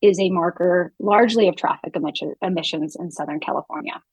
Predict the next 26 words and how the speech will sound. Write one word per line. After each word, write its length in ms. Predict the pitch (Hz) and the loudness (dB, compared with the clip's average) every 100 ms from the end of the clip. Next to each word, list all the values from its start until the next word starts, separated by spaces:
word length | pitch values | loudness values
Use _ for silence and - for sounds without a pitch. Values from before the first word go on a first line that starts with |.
| - - - _ - | -20 -20 -20 _ -4
So 300 | - 233 214 | 4 6 6
with 260 | 190 233 - | 6 2 2
these 240 | 233 214 | 0 2
exposure 520 | 202 - 226 226 220 - | 0 0 0 2 2 0
estimates, 680 | 185 - 196 180 233 - - _ _ _ | -4 -4 -2 -2 -2 -6 -16 _ _ _
we 100 | 240 | -4
could, 360 | - 269 262 190 - _ _ _ - | 2 4 6 4 -4 _ _ _ -4
we 100 | 240 | -2
did 240 | 190 254 294 | 6 6 8
have 240 | 262 226 | 6 6
their 140 | 226 | 6
exact 480 | 214 185 196 196 - - _ _ _ | 6 4 4 2 0 -14 _ _ _
location 720 | 214 208 190 - 190 - 233 | 2 4 4 4 2 2 0
as 240 | 240 185 185 | 0 -2 -2
to 120 | 214 | 2
where 160 | 185 190 | 4 4
they 160 | 180 | 2
lived, 420 | 170 175 214 - 220 | 2 2 2 0 0
but 120 | 196 | 2
we 100 | 220 | 4
didn't 220 | 240 208 | 2 0
classify 580 | - 185 185 202 190 180 | 2 2 0 -2 2 2
them 360 | 180 170 170 - | 0 -2 -2 -2
as 240 | 180 170 | -4 -2
living 340 | 196 190 175 156 | 0 0 0 -4
close 480 | - - 190 208 - | -4 2 2 2 -2